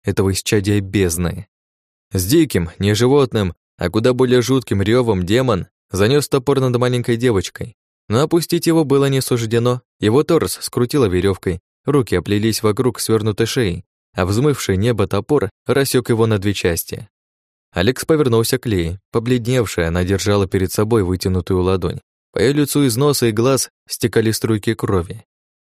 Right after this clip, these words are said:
Эспер Деранга, пусть и потративший, судя по внешнему виду, все силы, но сумевшая завалить одним движением демона? Алекс не поверил бы в такое, даже если бы увидел своими собственными глазами.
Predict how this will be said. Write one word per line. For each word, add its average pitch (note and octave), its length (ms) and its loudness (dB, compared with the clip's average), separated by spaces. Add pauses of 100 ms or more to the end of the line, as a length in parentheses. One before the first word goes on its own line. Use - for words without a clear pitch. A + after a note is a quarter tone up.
(240)
Эспер C3+ 520 0
Деранга, A2+ 640 0
пусть G#2 320 -2
и G#2 40 -2
потративший, G2 680 -2
судя G2 280 -2
по G2 160 0
внешнему F#2+ 500 -2
виду, F#2+ 300 0
все G2 180 -2
силы, G#2 420 0 (520)
но G2 100 2
сумевшая G#2+ 520 2
завалить G#2+ 520 0 (160)
одним A2+ 320 0
движением A2 540 2
демона? A#2 480 0 (500)
Алекс B2+ 340 0
не C#3 100 0
поверил C#3 360 2
бы B2+ 120 0
в - 60 -4
такое, F#2 480 0 (320)
даже G#2 220 2
если G#2+ 280 0
бы G2+ 120 -2
увидел G#2 340 0
своими F#2+ 300 0
собственными G2 580 -2
глазами. G2+ 580 0